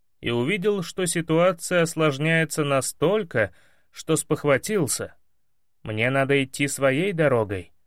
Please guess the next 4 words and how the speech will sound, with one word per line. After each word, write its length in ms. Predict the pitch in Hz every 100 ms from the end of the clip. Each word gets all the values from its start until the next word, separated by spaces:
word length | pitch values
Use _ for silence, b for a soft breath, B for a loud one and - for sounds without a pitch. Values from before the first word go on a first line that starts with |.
| _ _ _ _ _ _ _
Но 220 | 120 139
все 260 | 156 185 190
же 160 | 180
задержался, 1120 | 170 180 165 180 151 170 143 107 - 104 92